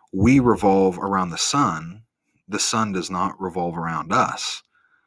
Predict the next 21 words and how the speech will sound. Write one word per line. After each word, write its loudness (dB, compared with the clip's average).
Like, -6
that 2
was 0
a -2
big, -2
like, -6
you -8
know, -12
that 0
was -4
a -6
big 0
stink. -4
Like, -12
he 2
pretty 2
much 2
got -2
shamed -2
for -6
it. -14